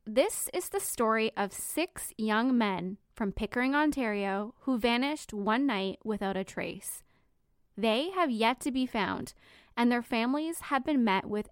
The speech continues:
every roadblock imaginable in the search for answers. I'm hoping by spreading word around and getting the information out there,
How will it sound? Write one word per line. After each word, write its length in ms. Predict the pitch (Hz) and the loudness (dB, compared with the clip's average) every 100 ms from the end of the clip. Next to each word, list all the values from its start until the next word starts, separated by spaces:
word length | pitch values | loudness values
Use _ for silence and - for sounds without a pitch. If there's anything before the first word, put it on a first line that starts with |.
| - | -2
every 600 | 240 254 294 302 311 311 | 0 2 0 0 -2 -2
roadblock 720 | 214 214 220 214 233 233 247 - | -2 2 2 2 2 4 2 0
imaginable 1000 | 233 226 214 214 214 196 185 185 - - | 2 4 4 4 2 -2 -4 -4 -4 -6
in 140 | 220 214 | -4 -4
the 60 | |
search 460 | 214 - 220 240 - | -2 -2 -2 -2 -8
for 180 | - - | -4 -2
answers. 720 | 208 202 - - - - - - _ _ _ _ _ _ - | -2 -2 -4 -8 -10 -10 -12 -16 _ _ _ _ _ _ 2
I'm 180 | 254 247 | 4 4
hoping 340 | 269 339 339 | 4 4 6
by 160 | 285 285 | 4 2
spreading 440 | - 233 262 277 | 2 2 2 2
word 220 | 220 202 | 2 2
around 380 | 226 202 185 214 | 0 0 0 2
and 120 | 214 | 2
getting 320 | 214 214 254 | 0 2 2
the 80 | 247 | 2
information 600 | 247 247 233 269 - 208 | 0 0 0 0 0 -2
out 160 | 185 190 | -2 -4
there, 300 | 185 214 | -4 -4